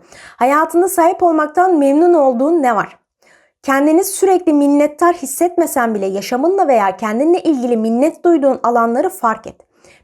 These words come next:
Bir sonraki hafta için bir minnet defteri oluştur. Her gününün sonunda küçük veya büyük fark etmeksizin hayatında olmasından memnun olduğun üç beş minnet defterini yaz. Ben normalde bunu yapıyorum.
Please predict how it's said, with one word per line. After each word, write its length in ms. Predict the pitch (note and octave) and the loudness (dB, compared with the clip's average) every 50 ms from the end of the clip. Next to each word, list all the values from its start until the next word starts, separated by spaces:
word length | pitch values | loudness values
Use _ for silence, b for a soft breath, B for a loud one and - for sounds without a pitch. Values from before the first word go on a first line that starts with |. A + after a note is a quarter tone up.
| b - | b -18
Bir 360 | F#3 F3 F#3 B3 D#4 F#4+ G#4 | -16 -6 -2 0 0 0 0
sonraki 560 | G4+ - - E4+ D#4 D4 C#4+ C#4 C4+ C#4 C#4 | -2 -4 -2 0 0 2 0 0 -2 -2 -4
hafta 320 | A3+ B3 B3 B3 - - | -4 -4 -6 -4 -4 -4
için 320 | C#4+ C4+ F3+ - A3 G#3+ G#3+ | -4 -4 -4 -6 -6 -2 0
bir 140 | C4+ E4+ E4+ | 0 0 2
minnet 440 | D4+ B3+ A#3+ A3+ G#3 G#3 G#3 - | 0 0 -2 -4 -4 -6 -6 -4
defteri 300 | - D4+ D4 D4+ E4+ E4 | -4 -4 -4 -4 -4 -2
oluştur. 460 | D#4+ D#4 D4 D4 - - D4+ D4+ D4+ B B B B B B B | -2 -2 -4 -6 -8 -8 -8 -8 -8 B B B B B B B
Her 320 | - - C4 D#4 F4+ F4+ | -8 -4 0 0 2 0
gününün 580 | D#4+ D4 A#3+ C4 C4 A#3+ A#3+ A#3 A3+ A3+ A#3 A#3 | 0 -2 -4 -2 -2 -2 -2 -4 -4 -6 -8 -10
sonunda 560 | - - C4 A#3+ A#3 A3+ A3 G3 F#3+ G3 G3 | -8 -6 -4 -4 -4 -4 -2 -2 -4 -4 -4
küçük 320 | - B3+ - G4+ F#4+ - | -8 -8 -6 -6 -4 0
veya 320 | D#4 B3 A#3 G#3+ G3+ F#3 F#3 | 0 2 2 2 0 -2 -4
büyük 180 | F#3 F3+ F3+ | -6 -8 -8
fark 300 | - - G3 F#3+ F#3 - | -6 -4 -4 -4 -2 -2
etmeksizin 560 | F3+ F#3 F#3 - A#3+ C#4 - - D4+ C#4+ E4 | -6 -6 -6 -10 -12 -12 -8 -8 -6 -4 -4
hayatında 800 | D#4+ D4 A#3+ A#3 A#3 A3+ A3+ A3+ A#3 - A#3+ A#3+ A#3+ C4+ C4+ - | -2 0 0 2 2 2 0 0 -2 -6 -10 -6 -4 -4 -4 -4
olmasından 560 | C4 A#3 A#3 A3 G#3+ A3 - G#3 G3+ F#3 F#3 | -4 -4 -4 -6 -8 -8 -10 -6 -6 -6 -4
memnun 420 | G3 G3+ G#3 G#3 G#3+ A3+ C4 C#4+ D4 | -4 -4 -4 -4 -4 -4 -4 -4 -4
olduğun 300 | C4 A#3 A3 B3+ D4 - | -4 -2 -2 -4 -4 -4
üç 220 | - C#4 - - - | -8 -10 -6 -4 -2
beş 240 | C#4 C4+ - - C#4+ C4 C4 - _ _ _ _ _ _ | -2 -2 -4 -10 -16 -16 -18 -20 _ _ _ _ _ _
minnet 420 | A3 A#3+ B3 B3 B3+ C4+ C4 C4+ - | -4 -4 -2 0 0 0 0 -2 -4
defterini 360 | A#3+ A#3+ B3 - A#3 C4 C#4+ | -6 -4 -4 -4 -2 -2 -2
yaz. 160 | G#3 F3 - - | -4 -4 -2 0
Ben 260 | A#3+ C4 C4 C#4 D4+ | 0 0 0 -2 -4
normalde 380 | D#4 C#4+ C4 B3+ A#3+ A#3 A3+ G#3+ | -4 -2 -2 -2 -2 -2 -2 -4
bunu 140 | A3 G#3 G3+ | -6 -8 -6
yapıyorum. 640 | F#3+ F#3 F#3+ F#3 - D#4+ E4+ E4+ D#4+ D#4 D#4+ D#4 | -6 -6 -6 -2 0 2 2 2 2 0 -2 -4